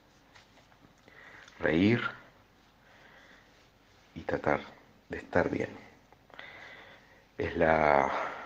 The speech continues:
la consigna para esta semana. Si hay sol en sus lugares, salgan,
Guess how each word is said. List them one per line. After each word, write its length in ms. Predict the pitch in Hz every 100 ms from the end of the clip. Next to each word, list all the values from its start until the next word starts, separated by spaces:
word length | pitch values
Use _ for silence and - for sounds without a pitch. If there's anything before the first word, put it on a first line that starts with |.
| - - - _ _ _ _ - - - _ -
la 160 | 90
consigna 920 | - 92 87 - 98 87 80 76 67 - - - - - - _ _
para 220 | - 78 76
esta 600 | - 78 73 69 65 - - -
semana. 720 | - 85 76 78 82 92 110 - - _ _ _ _ _ - - - - _
Si 220 | - - 85
hay 200 | 85 80
sol 500 | - 85 85 - - - -
en 140 | -
sus 200 | - - -
lugares, 520 | 80 85 90 - -
salgan, 720 | - - 85 85 82 78 76